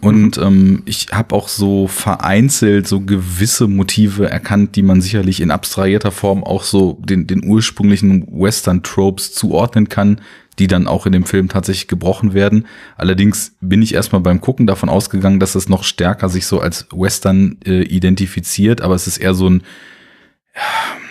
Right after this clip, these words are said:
Speaker 1: existenzialistischer Road-Movie, würde ich sagen. Was auch so natürlich dem einsamen durch die Prärie reiten und sich dabei selbst finden, äh, mit der Schuld im Gepäck,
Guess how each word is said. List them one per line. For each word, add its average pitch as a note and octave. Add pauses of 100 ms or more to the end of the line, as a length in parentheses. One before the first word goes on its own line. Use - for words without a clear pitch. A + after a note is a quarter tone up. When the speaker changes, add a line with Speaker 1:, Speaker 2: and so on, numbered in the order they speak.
(200)
Speaker 1:
existenzialistischer F#2+
Road-Movie, F2+
würde E2+
ich F2
sagen. E2
Was G#2
auch F#2
so F#2
natürlich F#2+ (420)
dem F#2
einsamen G2
durch G2
die G2+
Prärie G2+
reiten G2
und F#2
sich -
dabei F#2
selbst F#2+
finden, G2
äh, F#2
mit F#2+
der F#2
Schuld A2
im G2
Gepäck, G#2